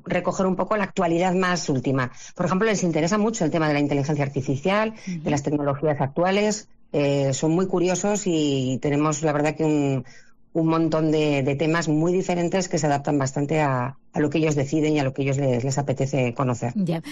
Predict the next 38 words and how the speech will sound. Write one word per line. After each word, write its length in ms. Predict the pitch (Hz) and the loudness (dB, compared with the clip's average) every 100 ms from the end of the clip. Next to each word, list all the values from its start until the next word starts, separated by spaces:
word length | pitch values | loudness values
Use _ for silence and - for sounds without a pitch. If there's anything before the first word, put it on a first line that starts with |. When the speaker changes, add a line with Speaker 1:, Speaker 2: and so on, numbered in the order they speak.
| 269 | -6
Speaker 2:
Y 100 | 196 | -2
respecto 480 | 202 170 208 - 202 | -2 -2 -2 0 0
al 100 | 190 | 0
próximo 480 | - 202 - 214 190 | 0 -4 0 0 0
curso, 320 | 185 196 247 | 0 -2 0
¿habrá 120 | 233 170 | 0 0
alguna 240 | 165 170 | 0 0
diferencia 600 | 170 165 160 156 247 311 | -2 -2 -4 -2 -4 -4
con, 600 | - 165 165 160 160 160 160 | -4 -2 -2 0 -2 -4 -4
con 180 | 160 160 | -2 -2
este? 260 | 156 - | -2 -4
¿Alguna 280 | 226 165 160 | -6 -4 -4
novedad? 480 | 160 156 156 190 233 208 | -4 -4 -4 -4 -4 -6
¿Algún 320 | 165 160 165 | -4 -2 0
cambio 340 | 180 170 180 | 0 0 -2
en 80 | 175 | -4
esas 220 | 156 180 | -6 -8
programaciones? 880 | - 170 165 156 143 175 185 247 - - - _ _ _ _ _ - | -4 -2 -2 -2 -4 -2 -2 -4 -8 -20 -20 _ _ _ _ _ -8
Speaker 1:
Sí, 280 | - 214 180 | 0 2 4
el 200 | 185 180 | 0 0
curso 260 | 220 247 | -2 0
que 120 | 254 | 0
viene, 360 | 247 254 269 - | 2 2 2 0
porque, 520 | - 170 185 180 160 | -2 -2 0 0 0
eh, 180 | 170 165 | 0 -2
por 100 | 160 | 0
ejemplo, 220 | 160 185 175 | 0 2 2
en 40 | |
el 60 | 160 | 0
caso 160 | 175 | 0
de 80 | 202 | 0
Huesca 260 | 196 196 196 | 0 -2 -2
Capital 380 | 190 190 208 233 | -2 -2 0 0
hay 100 | 165 | 2
dos, 320 | 156 139 - | 0 -2 -4
dos 580 | 147 147 139 131 135 - | 0 2 2 0 -2 -2
grupos. 540 | 147 151 127 117 - - - - | 0 0 -2 -2 -6 -14 -20 -8
Entonces, 540 | - 160 156 180 - | -2 0 2 0 -4